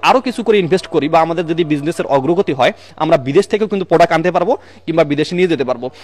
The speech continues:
কিছুদিন আগে যে মাইক্রোফোনটা দেখতেছেন, এই microphone নিয়ে আমার চায়নার এক ছোট ভাইয়ের সাথে কথা হলো, চায়না সে লেখাপড়া করতেছে, তো সেখানে এইটার মূল্য মাত্র সাতশো বা আটশো টাকা।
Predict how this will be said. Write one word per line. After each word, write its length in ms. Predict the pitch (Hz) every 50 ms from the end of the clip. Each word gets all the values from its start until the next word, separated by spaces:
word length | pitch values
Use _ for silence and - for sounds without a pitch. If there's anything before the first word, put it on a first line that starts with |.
| - - -
কিছুদিন 280 | 214 - 269 233 240
আগে 160 | 247 226 240 220
যে 80 | 226
মাইক্রোফোনটা 460 | 214 247 185 - 214 196 208 202 214
দেখতেছেন, 360 | 175 190 - - 196 - 208 214
এই 100 | 202 196
microphone 460 | 196 175 175 - 196 185 - 208 196
নিয়ে 320 | 190 175 147 143 196 311 - - - - -
আমার 200 | - 156 170 180 175 -
চায়নার 280 | 208 185 196 214 214
এক 100 | 208 -
ছোট 100 | - 196
ভাইয়ের 140 | 196 185 190
সাথে 180 | - 196 185 160
কথা 180 | 165 156 - 156
হলো, 200 | 143 160 - - - - - -
চায়না 240 | 190 190 190 196 190
সে 100 | - 196
লেখাপড়া 320 | 175 165 175 160 170 156
করতেছে, 380 | 131 139 - - 147 - 262 262 - - - - -
তো 80 | - 185
সেখানে 340 | - - 247 226 262 262 - -
এইটার 280 | 220 220 185 240 233 190 202
মূল্য 220 | 185 190 190 220
মাত্র 340 | 226 202 185 - - 208 220
সাতশো 300 | - - 190 - - 202
বা 100 | 214 196
আটশো 160 | - - 165
টাকা। 240 | 127 127 - 110